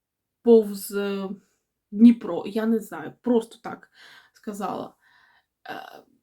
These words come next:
вони б зробили свій аромат, вони б нат-, натихну-, надихнулися б ароматом, е, англійська груша і фрезія, це було б зовсім, зовсім інше. А тут вони це роблять для того, щоб продатися.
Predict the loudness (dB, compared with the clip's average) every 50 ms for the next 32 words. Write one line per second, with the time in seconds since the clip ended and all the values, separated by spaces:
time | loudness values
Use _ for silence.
0 | _ _ _ _ _ _ _ _ _ -4 -2 0 2 4 4 6 4 4 4 2
1 | 0 -2 -2 0 0 0 2 4 4 4 4 2 0 -4 -6 -2 -2 0 0 0
2 | -2 -4 -6 -6 -4 -2 -2 -2 -2 -4 -6 -4 0 2 4 4 4 2 0 0
3 | 0 -2 -2 -6 -16 -12 -6 -4 -2 -2 -2 -2 -4 -6 -2 0 0 2 2 2
4 | 0 -2 -8 -8 -4 -2 -2 -2 0 -2 -4 -2 0 0 0 0 -2 -6 -10 -10
5 | -12 -16 -16 -14 -14 -14 -16 -16 -14 -12 -12 -12 -10 -10 -10 -10 -10 -10 -10 -12
6 | -12 -12 -12 -12 -12 -18 -20 -20 -20 -20 -20 -20 -20 -14 -12 -10 -8 -8 -8 -10
7 | -12 -12 -10 -6 -2 0 2 2 2 0 -4 -10 -8 -8 -8 -8 -10 -12 -16 -16
8 | -16 -16 -14 -10 -6 -4 -4 -2 -2 -2 0 0 -2 -2 -2 -6 -16 -20 -20 _
9 | _ _ _ -10 -4 0 2 2 2 2 2 0 0 0 0 0 0 0 -4 -4
10 | -4 -2 -2 -2 -4 -6 -6 -8 -8 -4 -4 -2 0 0 0 0 0 -2 -2 -4
11 | -6 -12 -12 -12 -12 -14 _ _ _ _ _ _ _ _ _ _ _ _ _ _
12 | _ _ _ _ -18 -18 -10 -2 -2 0 0 0 -2 -2 0 2 2 2 2 0
13 | -2 -2 -6 -4 -4 -4 -6 -6 -8 -8 -8 -8 -8 -6 -6 -4 -4 -6 -6 -8
14 | -10 -10 -10 _ -4 -4 -2 -2 -2 -6 -8 -12 -16 -20 -20 -20 -20 -20